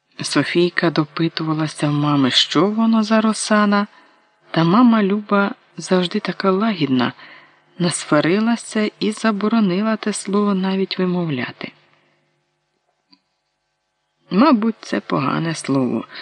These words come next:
зробила на свій дитячий розум висновок Софійка.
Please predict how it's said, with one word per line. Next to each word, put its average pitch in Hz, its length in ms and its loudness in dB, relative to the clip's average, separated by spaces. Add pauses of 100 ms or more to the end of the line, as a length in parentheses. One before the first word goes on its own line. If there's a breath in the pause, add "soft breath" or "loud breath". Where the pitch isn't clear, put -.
(160 loud breath)
зробила 143 560 2
на 131 140 0
свій 139 240 0
дитячий 131 480 0
розум 131 480 -2 (100)
висновок 135 640 -2
Софійка. - 640 -8